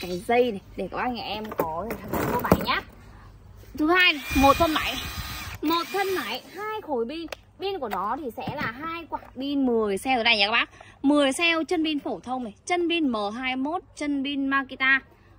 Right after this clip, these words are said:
Rồi một sạc bàn. Một sạc bàn, một cái hộp đựng luôn nha các bác. Rồi, đây, gắn thử vô một khối pin đây. Rồi, máy là rất là khỏe luôn. Hai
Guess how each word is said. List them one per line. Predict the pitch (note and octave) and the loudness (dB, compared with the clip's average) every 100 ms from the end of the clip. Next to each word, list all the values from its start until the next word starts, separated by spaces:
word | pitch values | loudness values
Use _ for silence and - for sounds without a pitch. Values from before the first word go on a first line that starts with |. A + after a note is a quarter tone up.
| - | -10
Rồi | C#4 D#4 D#4+ | 0 2 2
một | D4+ D4+ - | 2 2 0
sạc | D#4 D4 | -4 -4
bàn. | D4 C#4+ C#4 - - _ - - | -4 -6 -12 -20 -20 _ -20 -8
Một | D4 D#4+ E4+ - | -2 0 0 0
sạc | E4+ D#4 D#4 | 0 0 0
bàn, | C#4 C#4 C#4 C4+ C4+ C4 | 2 4 6 4 4 4
một | C4+ C4+ - | 4 2 -2
cái | - F3+ E3+ F3+ A3 | -6 -6 -4 -2 -2
hộp | D4 D4 C4 - | -2 -2 -4 -4
đựng | B3 C4+ - | -2 -2 0
luôn | C4 C#4+ | 0 0
nha | D4 C#4 | -2 -6
các | D#4 | -6
bác. | E4+ G4 - A3+ | -4 -8 -12 -8
Rồi, | A#3+ B3+ C4+ C4+ | -2 2 2 2
đây, | A#3+ C4 A#3 | 0 -2 -2
gắn | F#3+ A3 | -4 -4
thử | F4+ A3+ | -6 -2
vô | A#3+ B3+ | 0 0
một | A#3 - | -2 -4
khối | F#3+ | -2
pin | B3 C#4 | 0 2
đây. | C#4 D4 - - - - - - - - - - - - - - - - - - - | 2 0 -6 -10 -12 -16 -20 -20 -20 -20 -20 -20 -20 -18 -10 -6 -4 -4 -4 -4 0
Rồi, | - B3+ C#4+ | 4 4 4
máy | C4+ G#3+ | 2 0
là | A3+ | 0
rất | B3 | -2
là | C4 C#4+ | -2 -2
khỏe | D#4+ D#4+ G#3 | -4 -8 -6
luôn. | A#3+ C#4 - _ _ | -6 -8 -12 _ _
Hai | G4 G#4 | -12 -10